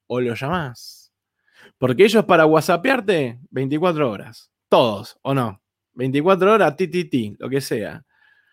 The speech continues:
Pero vos tenés que manejarte también con el tema este, de tener claridad a la hora de cobrar, porque después, después vos tenés que pagar.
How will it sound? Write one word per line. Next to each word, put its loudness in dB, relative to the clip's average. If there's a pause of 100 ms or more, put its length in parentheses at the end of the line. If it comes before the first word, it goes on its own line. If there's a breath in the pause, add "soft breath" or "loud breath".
(720)
Pero 8
vos 6
tenés 2
que -2
manejarte -4
también -8
con -8
el -8
tema -6
este, -8 (520)
de 0
tener 0
claridad 2
a -2
la -2
hora 2
de 0
cobrar, -2
porque -4
después, -4 (500)
después -6
vos -4
tenés -4
que 0
pagar. -6